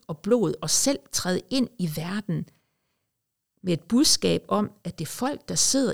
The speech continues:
i mørke, skal se et stort lys. Et lys skal stråle frem. Det skal være som en solopgang fra det høje, der skal lyse for dem, der sidder i mørkets og dødens skygger. Og der var et spørgsmål, som alle spurgte,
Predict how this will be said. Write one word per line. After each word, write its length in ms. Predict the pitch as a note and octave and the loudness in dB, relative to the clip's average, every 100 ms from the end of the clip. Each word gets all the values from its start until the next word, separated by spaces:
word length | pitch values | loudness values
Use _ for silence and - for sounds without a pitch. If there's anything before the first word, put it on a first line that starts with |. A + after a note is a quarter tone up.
| - | 2
i 40 | |
mørke, 440 | E3 D#3+ F3 G3+ | 2 2 -2 -2
skal 240 | E3+ - E3+ | -2 -2 0
se 380 | - - D4+ - | 2 2 0 -2
et 120 | E3+ | -2
stort 420 | - A3+ G3 D3+ | 0 0 -2 -4
lys. 420 | E3+ G#3 - - - _ _ _ _ _ | -4 -4 0 -2 -2 _ _ _ _ _
Et 180 | G#3 G3 | -4 -2
lys 280 | F#3+ C#4+ - | 0 0 2
skal 200 | - E3 | 0 0
stråle 400 | - - E3 D#3+ | -2 -2 -2 -2
frem. 400 | - - F#3+ - _ _ _ _ _ | -6 -2 -2 -2 _ _ _ _ _
Det 100 | G3+ | -2
skal 220 | - G3 | 2 2
være 200 | F#3 G3+ | 2 2
som 160 | - G#3+ | 2 4
en 100 | F3+ | 4
solopgang 880 | - - A3 D4+ G3 C#3 - E3 F3 | 4 4 4 4 0 -2 -4 -4 -6
fra 120 | - | -6
det 120 | E3 | -8
høje, 380 | D3 F3 F3 A3 | -4 0 4 4
der 100 | G3 | 2
skal 200 | D#3 F3+ | -2 -2
lyse 380 | E3 G#3 B3+ G#3 | -2 0 -2 -4
for 140 | - E3 | -4 -2
dem, 340 | F#3 F#3+ A#3 - - _ - | 2 4 2 -2 -20 _ -4
der 60 | |
sidder 420 | D#3+ - C#4+ F#3 - | 0 2 2 0 -2
i 60 | F3+ | -2
mørkets 520 | E3 F3 - - - | 0 2 0 -2 -6
og 240 | - - G3 | -6 -2 2
dødens 300 | A3 E3+ D#3 | 2 2 2
skygger. 500 | - - F3 D#3+ D3+ - _ _ _ _ _ _ _ _ _ _ | 0 0 -2 -2 -6 -12 _ _ _ _ _ _ _ _ _ _
Og 220 | _ - | _ -8
der 80 | E3 | -4
var 80 | - | -2
et 140 | C4 | 2
spørgsmål, 800 | - - G3+ - F#3+ D#3+ D3+ D#3+ _ _ _ | 2 2 2 4 4 2 0 -6 _ _ _
som 180 | - - | -8 -6
alle 320 | E3+ F#3 G#3 F#3 _ _ _ _ | -2 2 0 -2 _ _ _ _
spurgte, 640 | - - E3+ D3+ F#3+ D#3 | -2 0 0 2 0 -2